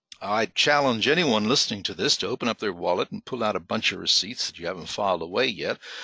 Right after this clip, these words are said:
and see how many of them are still using two-digit years. And bottom line is, is that we don't use standards. We scream about them, we talk about them, we spend a lot of money creating them, but we don't really adhere to them. Uh,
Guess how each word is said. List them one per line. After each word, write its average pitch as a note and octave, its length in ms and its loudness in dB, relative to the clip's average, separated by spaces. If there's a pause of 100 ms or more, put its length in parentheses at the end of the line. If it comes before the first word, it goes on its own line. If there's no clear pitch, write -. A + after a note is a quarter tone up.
(140)
and - 80 -2
see D3 200 2
how D#3+ 160 2
many E3 160 0
of C3+ 60 -4
them C#3 140 -2
are C#3 40 -2
still C#3 240 0
using B2+ 260 -2
two-digit G2 460 -6
years. B2 500 -2 (1400)
And G#2 160 -12
bottom B2+ 280 4
line A2 300 4
is, D2+ 220 -2
is G2 80 -4
that G#2+ 160 0
we B2 100 -2
don't D3 220 0
use C#3+ 320 0
standards. - 800 -2 (240)
We F#3 300 2
scream A2 400 0
about F#2+ 320 -4
them, G2+ 200 -12
we B2+ 120 -6
talk - 380 -6
about F#2+ 360 -4
them, - 220 -18
we A2+ 80 -10
spend B2 240 -2
a A#2+ 40 0
lot C3+ 180 6
of A2+ 60 0
money A#2+ 220 4
creating F#2 540 0
them, E2+ 200 -14 (460)
but G#3+ 140 2
we G#3+ 80 2
don't A#2+ 160 2
really E2+ 240 -4
adhere F#2+ 300 0
to C2+ 120 -12
them. G#1 200 -20 (840)
Uh, C#2+ 260 -14